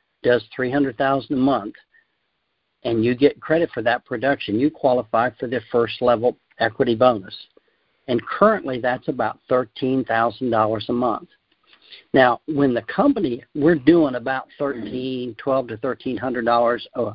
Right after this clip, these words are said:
uh, applications a week, not dollars. When the company does fifteen hundred applications a week, that bonus goes to about seventeen thousand a month. And when they get up to about two thousand applications a week,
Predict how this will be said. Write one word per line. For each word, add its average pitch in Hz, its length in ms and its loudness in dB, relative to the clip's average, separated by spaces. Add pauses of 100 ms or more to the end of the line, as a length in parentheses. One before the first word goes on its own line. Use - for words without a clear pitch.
uh, 101 320 0
applications 113 760 -2
a 107 40 -4
week, 117 280 -2
not 104 220 -8
dollars. 98 400 -8 (580)
When 151 320 8
the 120 120 -6
company 180 520 -4
does 131 260 -4 (160)
fifteen 147 460 -2
hundred 113 340 -6
applications 107 880 -4
a 110 60 0
week, 104 360 2 (440)
that 139 240 2
bonus 131 400 0
goes 123 220 2
to - 120 -6
about 110 280 -4 (120)
seventeen 131 600 4
thousand 139 400 0
a 131 40 0
month. 127 380 0 (600)
And 113 120 2
when 123 100 6
they 135 140 8
get 131 180 2
up 139 200 -2
to 131 120 -8
about 113 300 -8 (120)
two 208 200 -6
thousand 113 640 -6
applications 117 760 -4
a 110 60 0
week, 113 320 0